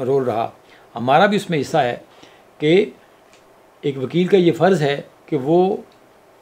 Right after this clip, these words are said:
देखें ना, एक हर आदमी आता है पाकिस्तान में, पाकिस्तान में भरमार है। लोग ये कहते हैं जी कि फ़ैसले वकला के होते हैं, अ, केसेस के फ़ैसले उसके, अ, बा-, बेटा करता है और, अ, दादा करता है और बेटा जाके उस, उस वक्त फ़ैसले होते हैं।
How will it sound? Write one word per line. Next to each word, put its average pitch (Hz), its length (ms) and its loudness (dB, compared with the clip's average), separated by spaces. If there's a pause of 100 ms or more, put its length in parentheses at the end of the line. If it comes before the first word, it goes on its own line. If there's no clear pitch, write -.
(380)
देखें 147 220 -2
ना, 202 60 0
एक 180 180 -6
हर 156 140 4
आदमी 165 280 2
आता 135 200 0
है 131 60 -4
पाकिस्तान 131 380 -2
में, 120 200 -8 (420)
पाकिस्तान 156 360 0
में 156 140 -2
भरमार 135 380 0
है। - 140 -6 (220)
लोग 135 160 0
ये 143 60 -2
कहते 143 200 -2
हैं 147 80 -2
जी 156 80 -4
कि 151 120 -2 (460)
फ़ैसले 147 360 0 (520)
वकला 139 300 0
के 147 140 0
होते 127 240 -2
हैं, 139 280 -6
अ, - 360 -10 (100)
केसेस 139 260 -6
के 139 80 -2
फ़ैसले 139 300 -4
उसके, 139 260 -6 (420)
अ, 135 140 0
बा-, 131 300 -2
बेटा 127 340 0
करता 147 240 -2
है 151 60 2
और, 135 180 -6
अ, 131 100 -6
दादा 127 300 0
करता 147 240 -2
है 151 60 0
और 131 60 -4
बेटा 139 240 0
जाके 147 220 0
उस, - 160 -10 (160)
उस 139 60 -8
वक्त 135 140 -6
फ़ैसले 127 240 -4
होते 123 160 -6
हैं। 123 80 -8